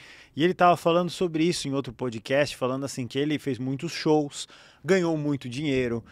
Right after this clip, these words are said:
chegou a ter dinheiro até pra comprar uma Ferrari, ele contou uma história bem interessante, eu fiquei hipnotizado lá vendo a história dele, mas ele sentiu um vazio na alma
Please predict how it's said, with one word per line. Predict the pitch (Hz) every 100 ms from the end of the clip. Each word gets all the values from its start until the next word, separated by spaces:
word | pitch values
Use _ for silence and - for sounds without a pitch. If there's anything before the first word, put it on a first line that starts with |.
| -
chegou | - 170 160
a | 170
ter | 156
dinheiro | 120 131 143 143
até | 123 147
pra | 143 139
comprar | 131 113 127
uma | 120
Ferrari, | - 117 92 123 143 139 127 123 120 120
ele | 139 143
contou | 175 156 160
uma | 151
história | - 147
bem | 139 175
interessante, | 175 160 170 170
eu |
fiquei | 156 175
hipnotizado | 165 175 175 - 165 147
lá | 160
vendo | 135 156 160
a |
história | 156 - 156 151
dele, | 170
mas | 175
ele | 180 175
sentiu | - 180 143 175
um | 170
vazio | 151 165 139 147 170
na | 165
alma | 143 139 147 120 104